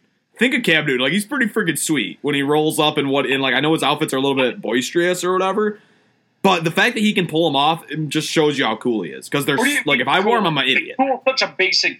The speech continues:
Speaker 2: word. What do you mean cool?
Speaker 1: Like, th-, if I, if I'm gonna pull up the list real quick, I, like, Alvin Kamara, grills, uh, nose
Speaker 2: Oh,
Speaker 1: ring,
Speaker 2: like that.
Speaker 1: visor,
Speaker 2: Okay. Got it.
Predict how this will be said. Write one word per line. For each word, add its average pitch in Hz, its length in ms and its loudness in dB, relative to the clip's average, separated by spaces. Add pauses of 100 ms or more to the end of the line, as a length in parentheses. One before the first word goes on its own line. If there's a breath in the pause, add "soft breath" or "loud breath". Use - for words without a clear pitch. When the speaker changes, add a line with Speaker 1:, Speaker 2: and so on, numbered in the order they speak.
Speaker 2:
word. 143 260 -2
What 139 100 -2
do - 20 -2
you 156 60 -6
mean 143 220 0
cool? 147 280 -4 (2000 soft breath)
Speaker 1:
Like, 147 440 2
th-, 165 240 -6 (140)
if 185 120 4
I, 175 140 4
if 165 180 0
I'm 165 160 4
gonna 156 140 0
pull 156 140 2
up 147 100 -4
the 139 60 -4
list 147 240 -2
real 123 100 -2
quick, 117 260 -4
I, 143 80 -4
like, 170 240 0
Alvin 190 260 2
Kamara, 117 460 -2 (220)
grills, 151 760 0 (300 loud breath)
uh, 135 260 0
nose 170 400 2
Speaker 2:
Oh, 151 40 0
Speaker 1:
ring, 123 160 4
Speaker 2:
like 113 160 0
that. 139 100 2
Speaker 1:
visor, 139 580 0
Speaker 2:
Okay. 110 100 -12
Got 160 100 2
it. - 0 -